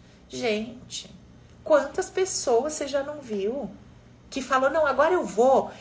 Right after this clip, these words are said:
e começa o projeto, no terceiro dia quebra o pé, quebra a mão, quebra o braço, passa mal, começa a vomitar. Eu tô, eu tô falando mentira?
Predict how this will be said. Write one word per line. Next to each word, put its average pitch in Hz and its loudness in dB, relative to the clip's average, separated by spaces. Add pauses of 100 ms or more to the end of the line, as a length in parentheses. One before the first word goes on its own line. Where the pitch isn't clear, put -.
e 254 -8
começa 302 -2
o - -14
projeto, 254 0
no 262 -12
terceiro - -4
dia 262 -4
quebra 262 -6
o - -12
pé, 240 2 (380)
quebra 254 0
a - -2
mão, 254 -4
quebra 269 -6
o 302 -6
braço, 214 0 (380)
passa 269 4
mal, 247 0
começa 269 -4
a - -2
vomitar. 285 -2 (1200)
Eu 392 2
tô, 480 6 (180)
eu 349 2
tô 427 8
falando 381 0
mentira? 320 -2